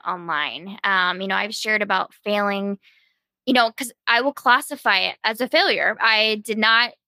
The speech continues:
report to my ship and get my swo pin like most Naval Academy graduates are supposed to, like most commissioned officers are supposed to,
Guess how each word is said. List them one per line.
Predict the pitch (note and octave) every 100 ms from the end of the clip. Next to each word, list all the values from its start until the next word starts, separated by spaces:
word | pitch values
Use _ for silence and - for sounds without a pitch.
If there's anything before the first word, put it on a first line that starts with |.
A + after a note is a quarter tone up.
| _ -
report | A#3 - A3 -
to |
my | A3 G3+
ship | A3 G#3
and | G3+
get | F3
my | F3+
swo | F3+ E3+
pin | - - G3 -
like | G3+ G3+ G3+ -
most | G#3+ G3+ G#3 - -
Naval | G#3 G3+ G3+
Academy | G3+ G3+ G3 F#3+ F#3+ F#3
graduates | F#3 F#3 F#3 F3
are | G3
supposed | - F#3+ F#3+ -
to, | G#3 F#3
like | G#3 G3+
most | A#3+ B3+
commissioned | C#4 D#4+ D4+
officers | F4 G4+ A#3 G#3+
are | G#3
supposed | - G3 G3 -
to, | - A3+